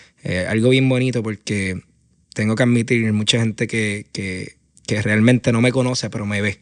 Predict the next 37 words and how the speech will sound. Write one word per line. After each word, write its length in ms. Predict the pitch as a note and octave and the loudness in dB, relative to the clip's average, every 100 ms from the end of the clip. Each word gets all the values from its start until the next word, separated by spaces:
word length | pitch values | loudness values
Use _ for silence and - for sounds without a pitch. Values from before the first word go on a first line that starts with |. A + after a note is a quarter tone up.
| _ | _
y 80 | - | -6
me 80 | G2+ | -2
ha 60 | |
visto 360 | G#2+ A2+ - A2 | 0 0 -2 -4
de, 140 | G#2 F#2+ | -2 -6
de 100 | G2+ | -8
toda 160 | F#2+ A2+ | -4 -4
la 140 | A#2 | 0
vida, 300 | A#2 B2 G2+ | 0 0 -2
pero 180 | A2+ G#2+ | -6 -4
sí 400 | - - B2 G#2 _ _ _ _ | -2 2 0 -2 _ _ _ _
consideran 680 | - G#2+ - G#2+ G#2+ A2 A#2+ | -6 -4 -2 0 0 0 -2
que 100 | B2+ | 0
me 140 | B2 | 0
conocen 500 | A#2 A#2+ B2+ B2+ A2 | 0 0 2 0 -2
porque 400 | G2 G2+ F#2 - | -6 -10 -10 -8
me 80 | G2 | -6
han 100 | G2 | -4
visto 260 | G2 F#2+ G#2 | -6 -6 -8
desde 220 | G2 F#2+ | -6 -4
chiquito. 500 | F#2 B2+ A#2 A2 F#2 - _ - - - _ | -6 -2 0 0 -6 -12 _ -20 -20 -20 _
Entonces, 640 | - A2 - A#2+ A2 - | -4 0 2 2 2 -2
si 220 | - - G#2 | -4 -2 0
me 100 | G2+ | -2
ves 140 | G2+ | -2
desde 280 | G2+ G#2+ A2 | -2 2 2
joven 640 | A2 C3 C3 A#2 A2+ G#2+ G#2+ | 4 4 4 0 -4 -6 -8
en 100 | G#2+ | -4
el 140 | G2+ G2+ | -2 0
área 340 | G2+ A2 A2+ | 0 0 0
oeste, 540 | A2 B2+ A#2+ _ - A2 | 2 2 0 _ -4 -2
en 80 | |
Aguadilla, 500 | G#2 G#2 G#2 C3 B2+ | -2 -2 0 2 2
mi 140 | G#2+ G2 | -2 -6
familia 400 | - F#2+ F#2+ G2+ | -8 -8 -6 -4
tiene 300 | A2 A2 G#2 | -2 -2 -2
negocios 760 | G2+ G#2 B2+ - G#2 G2+ - | -2 2 2 0 -4 -8 -12